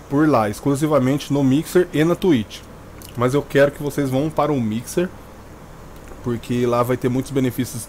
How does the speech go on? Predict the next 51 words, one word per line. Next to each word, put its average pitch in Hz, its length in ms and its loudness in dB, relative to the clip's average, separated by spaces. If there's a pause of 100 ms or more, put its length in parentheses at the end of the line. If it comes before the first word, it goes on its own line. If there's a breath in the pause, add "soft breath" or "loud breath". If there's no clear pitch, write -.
tanto 147 300 -2
pra 120 220 0
mim 131 360 -2
quanto 147 240 -6
pra 139 140 0
vocês, 135 460 -4 (200)
beleza? 120 300 -2 (480 loud breath)
Já 110 80 0
vou 113 140 -2
explicar 123 420 -2
aqui. - 220 -6 (480 loud breath)
Deixa - 160 -6
eu 110 80 0
entrar 107 240 -4
aqui, 101 200 -10
ó. 78 100 -8 (600)
Aqui - 100 -4
eu 151 80 4
já 143 100 0
tô 120 120 -2
no 110 100 0
Mixer. 123 400 -2 (720 loud breath)
E 156 40 6
eu 165 80 6
vou 196 100 8
explicar 190 300 2
nesse 190 220 2
vídeo 175 420 4
o, 185 340 2
como 190 220 2
que 208 100 -2
funciona 175 560 2
aqui - 160 -2
no 190 80 2
Mixer. 147 320 0
Que - 80 -8
vocês 240 180 0
vêm 208 160 4
aqui, 196 680 4
quem, 170 280 2
quem 175 140 2
tiver 156 180 -2
no 143 80 0
computador, 135 540 2 (300 loud breath)
entra 147 240 0
aqui 139 160 -2
no 127 100 0
site 143 380 2
mixer 123 280 -2
ponto 131 260 -4
com 202 220 -2